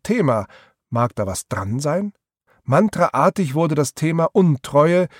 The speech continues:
in ihre Gedanken gepflanzt und dort gehegt und gepflegt. Der Chatverlauf dazu, den wir später Wort für Wort auswerteten, verlief über vierundneunzig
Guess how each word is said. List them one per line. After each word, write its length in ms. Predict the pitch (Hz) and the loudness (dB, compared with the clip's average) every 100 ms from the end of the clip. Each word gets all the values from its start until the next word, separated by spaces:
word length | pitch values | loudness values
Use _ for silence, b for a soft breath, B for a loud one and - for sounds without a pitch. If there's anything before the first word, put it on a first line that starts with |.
| B | B
in 120 | 185 | -6
ihre 220 | 233 180 | -4 -4
Gedanken 600 | 180 170 156 139 120 127 | -4 0 2 0 -2 -4
gepflanzt 580 | 117 - 143 139 135 - - B B | -4 -4 2 4 2 -4 -14 B B
und 220 | 151 135 | 0 2
dort 320 | 139 151 180 | 2 2 2
gehegt 500 | - 156 139 135 - | -2 0 2 2 0
und 160 | 143 139 | -6 -6
gepflegt. 640 | 151 - 135 110 - - _ _ _ B B - | -10 -6 -4 -4 -10 -20 _ _ _ B B -2
Der 120 | 143 | -2
Chatverlauf 720 | - 226 - 135 131 143 156 | 0 -2 0 0 4 4 2
dazu, 500 | 151 147 - 196 214 B B - | 0 0 0 0 -2 B B -4
den 220 | 170 160 | -2 0
wir 120 | 151 | 0
später 460 | - 170 170 160 139 | 0 0 2 2 4
Wort 200 | 143 139 | 2 0
für 160 | 143 | -2
Wort 240 | 131 131 - | 2 2 2
auswerteten, 720 | 190 - 160 147 170 196 190 B B | -2 0 -2 0 -2 -2 -4 B B
verlief 500 | _ 160 165 208 - - | _ -2 0 -2 -4 -6
über 260 | 156 151 | 0 0
vierundneunzig 1080 | 139 208 233 - 180 185 156 151 147 175 165 | -2 -4 -6 -4 -6 -2 0 2 0 -4 -8